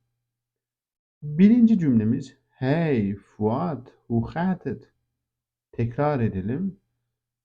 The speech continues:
"Hey Fuat, hoe gaat het?" Uitstekend. En jij?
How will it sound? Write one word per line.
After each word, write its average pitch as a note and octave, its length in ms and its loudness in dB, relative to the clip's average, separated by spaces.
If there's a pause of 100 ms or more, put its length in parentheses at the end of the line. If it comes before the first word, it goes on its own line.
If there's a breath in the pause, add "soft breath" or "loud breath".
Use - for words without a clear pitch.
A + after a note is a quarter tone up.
"Hey C3+ 460 -4
Fuat, C#3+ 560 -8 (120)
hoe A#2+ 180 -8
gaat F#3+ 340 -4
het?" - 240 -12 (1400)
Uitstekend. E3 920 -2 (1600)
En G2+ 300 2
jij? A#2+ 500 -2